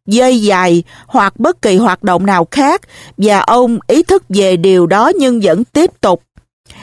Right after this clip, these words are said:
Vậy làm sao nó lại trở thành viên đá lót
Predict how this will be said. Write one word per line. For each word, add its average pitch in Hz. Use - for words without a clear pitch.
Vậy 214
làm 208
sao 247
nó 269
lại 277
trở 190
thành 185
viên 247
đá 240
lót 330